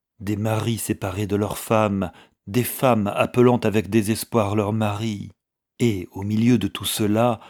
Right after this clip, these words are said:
des hommes de cœur, la face blême,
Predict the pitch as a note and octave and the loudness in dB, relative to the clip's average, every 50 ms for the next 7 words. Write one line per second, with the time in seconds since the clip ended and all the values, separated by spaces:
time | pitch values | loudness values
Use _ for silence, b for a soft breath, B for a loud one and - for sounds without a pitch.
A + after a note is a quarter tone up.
0 | B B B - G2+ A#2 C3 A#2+ G#2 C3 B2 A#2 G#2+ G2 A2+ A2+ - - - A2+ | B B B -2 2 4 4 6 6 6 6 6 4 4 2 2 2 2 2 4
1 | A2 G#2+ G2+ F#2+ - G2+ F2+ B B B - G#2+ G2 - - A#2 G2 - - F#2 | 4 4 0 -2 -4 -6 -8 B B B -4 -4 -2 0 0 0 0 -2 -6 -6
2 | F2 G2+ A2 A2 G#2+ G2+ F#2+ F#2 F2+ F2 E2+ F#2 F#2+ | -2 0 2 2 2 0 0 -2 -4 -6 -8 -10 -14